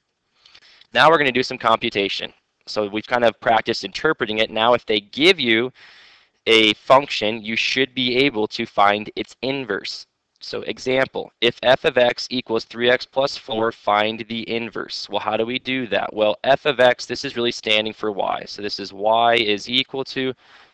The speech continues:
three x plus four. So step one, I would say,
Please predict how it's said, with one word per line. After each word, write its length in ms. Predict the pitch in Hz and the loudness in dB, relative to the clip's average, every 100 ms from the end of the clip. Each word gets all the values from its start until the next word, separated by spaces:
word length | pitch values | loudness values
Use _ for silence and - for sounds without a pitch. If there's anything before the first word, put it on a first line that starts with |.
| _ | _
three 300 | - 123 120 | -6 -2 4
x 200 | 107 - | 2 2
plus 340 | - 110 104 - | -4 0 0 -2
four. 320 | - 90 - | -8 -8 -8
So 200 | - 101 | -10 -10
step 400 | - 135 143 - | -2 2 2 2
one, 440 | 131 117 110 127 _ _ _ _ _ | 4 4 4 0 _ _ _ _ _
I 160 | - 110 | 0 2
would 160 | 117 - | 2 -2
say, 400 | 110 104 104 | 0 2 0